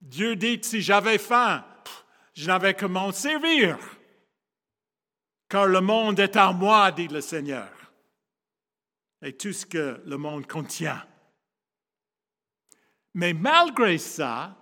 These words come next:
tout au long de la Bible, tout au long de, de l'histoire de l'homme, quand les personnes sont rentrées dans la présence de Dieu, qu'est-ce qu'ils faisaient ?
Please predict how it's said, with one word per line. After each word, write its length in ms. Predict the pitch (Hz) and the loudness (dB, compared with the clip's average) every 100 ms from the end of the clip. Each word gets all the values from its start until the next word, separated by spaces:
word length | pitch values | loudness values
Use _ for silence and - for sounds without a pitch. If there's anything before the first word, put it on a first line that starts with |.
| _ _ _ _ _ _ _ _ - | _ _ _ _ _ _ _ _ -2
tout 300 | 302 320 285 | -2 2 4
au 100 | 269 | 4
long 240 | 226 214 | 4 2
de 140 | 175 | 2
la 160 | 165 151 | 2 2
Bible, 520 | 143 131 131 185 202 - _ _ _ _ _ _ _ _ | 2 -4 -2 -6 -8 -16 _ _ _ _ _ _ _ _
tout 240 | - 285 277 | -2 2 4
au 80 | 247 | 6
long 260 | 233 233 | 6 4
de, 220 | 202 196 | 2 0
de 180 | 190 160 | 0 -2
l'histoire 560 | 170 196 202 - 202 180 | 0 0 -2 0 2 2
de 100 | 156 | -2
l'homme, 480 | 147 143 175 202 185 _ _ _ _ _ _ _ _ _ _ - | -2 -4 -6 -10 -14 _ _ _ _ _ _ _ _ _ _ -10
quand 360 | 220 277 277 262 | -4 0 2 2
les 100 | 233 | 0
personnes 600 | 214 214 - 220 240 240 | 2 2 2 -2 -2 -4
sont 300 | - 202 175 | -4 -4 -4
rentrées 520 | 160 190 196 220 214 | -2 -2 -2 -2 0
dans 160 | 190 160 | -2 -4
la 140 | 151 | -4
présence 680 | - 185 175 185 190 180 - | -2 -2 0 0 -2 -4 -8
de 100 | 160 | -10
Dieu, 500 | 117 131 165 180 165 - _ - | -8 -6 -4 -4 -10 -20 _ -8
qu'est-ce 240 | 226 240 | -6 -6
qu'ils 180 | - 170 | -8 -12
faisaient ? 640 | - 160 139 156 170 170 | -6 -4 -2 0 0 -2